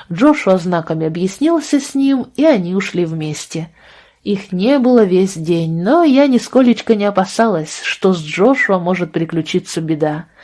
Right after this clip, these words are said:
Ты послал нам Коксениса, который оказался очень добрым и щедрым другом.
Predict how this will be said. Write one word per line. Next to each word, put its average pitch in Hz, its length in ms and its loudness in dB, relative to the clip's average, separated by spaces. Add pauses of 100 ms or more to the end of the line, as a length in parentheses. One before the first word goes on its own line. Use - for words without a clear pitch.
(400)
Ты 233 160 4
послал 214 420 2
нам 202 180 -2
Коксениса, 196 920 -4
который 196 300 2
оказался 190 580 2
очень 180 300 -4
добрым 208 420 2
и 165 60 -4
щедрым 185 480 -2
другом. 156 540 -4